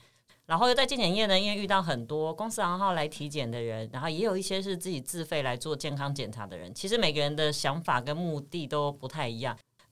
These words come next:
可能到了手拉这个年纪，都会有一点点多多少少的小问题。那到底这些小问题该怎么办嘞？然后我们要怎么样做检查呢？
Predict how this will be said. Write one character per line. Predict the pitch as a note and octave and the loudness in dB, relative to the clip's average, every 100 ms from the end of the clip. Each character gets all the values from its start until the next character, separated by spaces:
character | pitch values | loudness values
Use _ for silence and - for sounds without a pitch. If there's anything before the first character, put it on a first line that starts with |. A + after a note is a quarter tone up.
| - | -8
可 | A#2+ | -4
能 | B2 | 0
到 | D#3+ | 2
了 | C#3+ B2+ A#2+ - _ _ _ | 2 0 -2 -6 _ _ _
手 | - C3+ | -2 2
拉 | C#3+ | 4
这 | E3 | 4
个 | D#3+ | 2
年 | B2+ B2 | 0 -2
纪， | D3 | -2
都 | C3 F3 | 0 2
会 | G3+ | 4
有 | D3+ - | 2 0
一 | |
点 | G3 F#3 | -2 0
点 | F3 | 0
多 | - A#3 | -2 4
多 | C4+ | 4
少 | C4+ | 4
少 | F#3 D3 | 4 6
的 | C#3+ | 4
小 | C#3 | 2
问 | A#2 D3+ A#2+ | 2 2 2
题。 | - - - - - - - | -6 -14 -16 -20 -20 -6 4
那 | B3 G#3+ | 8 8
到 | G#3+ C#4+ | 8 4
底 | |
这 | F#3 | 6
些 | A3+ | 4
小 | A3 E3+ | 6 4
问 | F#3 | 4
题 | E3+ D#3 | 2 0
该 | D#3 F3+ | 0 0
怎 | |
么 | C3+ | 0
办 | B2 E3 C3+ | 4 4 4
嘞？ | B2+ C3 - _ - | 0 -4 -12 _ -4
然 | D3 | 0
后 | |
我 | E3+ | 2
们 | C#3 | 4
要 | E3+ | 4
怎 | E3+ C#3 | 4 2
么 | |
样 | F3+ A3+ | 2 4
做 | B3+ | 2
检 | F#3 A#2+ | 2 -2
查 | A2+ A2 | -2 -4
呢？ | C3 D#3 | -2 -2